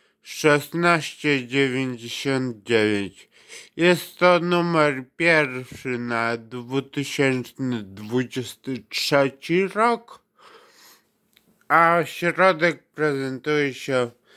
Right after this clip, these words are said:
następująco. Reklama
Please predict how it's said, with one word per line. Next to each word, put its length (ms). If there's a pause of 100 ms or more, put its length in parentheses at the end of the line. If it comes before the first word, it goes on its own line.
(400)
następująco. 1800 (500)
Reklama 1300